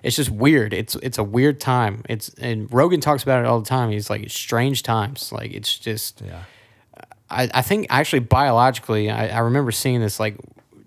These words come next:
Speaker 1: technically we can't really grasp, like, naturally having access to, A, being able to talk to somebody whenever you want, um, and, and being able to attach yourself to, to a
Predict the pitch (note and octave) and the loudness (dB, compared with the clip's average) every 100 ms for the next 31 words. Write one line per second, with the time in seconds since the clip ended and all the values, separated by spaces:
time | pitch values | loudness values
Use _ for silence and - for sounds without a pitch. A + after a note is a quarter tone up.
0 | - F3+ G#3+ F3+ C#3 C#3+ - F3+ F#3+ - | -2 0 4 2 2 0 -2 0 0 -2
1 | C3+ D#3+ C3+ - - A#2 A#2 B2 - - | 2 2 2 -2 -4 2 4 4 0 -8
2 | - A#2+ G#2+ - B2+ A#2+ C3+ C#3 B2+ A2 | -2 0 0 -6 -2 2 2 2 -2 -2
3 | G#2+ - _ _ _ _ - - C#3+ B2 | -4 -8 _ _ _ _ -8 0 0 2
4 | C3 C3+ - A2+ - B2 G#2 - - _ | 2 2 2 0 0 0 0 -2 -14 _
5 | _ _ _ C#3 D3 C#3+ B2 - C3+ D3 | _ _ _ 4 6 6 2 -4 0 2
6 | E3 D#3 C3 B2+ C3 C3 B2 A2+ A2 G#2+ | 4 4 2 2 0 0 -2 0 0 0
7 | A2+ A2+ A2 G#2 G#2+ A2+ G#2+ - - C3+ | -2 -2 -2 -4 0 2 2 0 -8 -6
8 | A2 G#2+ A2 - - A2 G#2+ A2 A2+ G#2 | -4 -4 -6 -10 -6 -6 -6 -4 -4 -4
9 | G#2+ - _ _ _ - E2+ - C#3 - | -6 -12 _ _ _ -18 -18 -18 -20 0
10 | D#3+ G3+ F3 D#3+ E3+ - D#3 C3+ - A#2 | 2 4 2 2 2 2 2 2 2 -2
11 | - C#3+ C#3+ C3+ - B2 - G#2 - - | 2 2 2 0 2 2 0 -6 -6 -2
12 | B2+ A2+ - A2+ G#2+ G#2 G#2+ | 2 2 2 2 2 0 -4